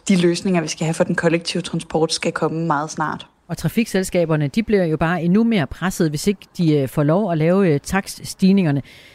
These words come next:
Speaker 2: Så anslås det, at de kommer til at, øh, at mangle over otte millioner kroner.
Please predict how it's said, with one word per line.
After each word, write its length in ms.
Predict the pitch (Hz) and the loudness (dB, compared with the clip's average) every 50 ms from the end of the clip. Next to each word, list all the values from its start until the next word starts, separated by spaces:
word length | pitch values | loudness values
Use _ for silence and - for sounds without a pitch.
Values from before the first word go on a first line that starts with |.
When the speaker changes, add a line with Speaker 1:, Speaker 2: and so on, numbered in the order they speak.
| _ _ | _ _
Speaker 2:
Så 180 | - 214 214 | -2 -2 0
anslås 500 | 208 180 170 196 190 - 202 196 175 143 | 0 0 -2 -4 -4 -2 -2 -2 -2 -2
det, 140 | - 175 165 | -2 -2 0
at 160 | 131 135 - | 0 0 -2
de 60 | - 156 | -4 -2
kommer 220 | - 175 160 156 | 0 2 2 2
til 160 | - - 214 | 2 2 2
at, 340 | 202 180 139 151 151 147 143 | 4 4 4 4 4 4 4
øh, 120 | 143 127 | 2 0
at 60 | 135 147 | 0 0
mangle 320 | 143 151 180 208 214 135 | 2 2 2 2 0 2
over 200 | 165 180 170 139 | 2 2 2 2
otte 300 | 156 175 202 - - 196 | 2 0 0 0 0 0
millioner 480 | 165 160 170 160 180 196 196 147 139 139 | 0 2 2 2 2 0 0 -2 -6 -10
kroner. 400 | - - 170 170 190 214 190 | -8 -6 -4 0 0 0 0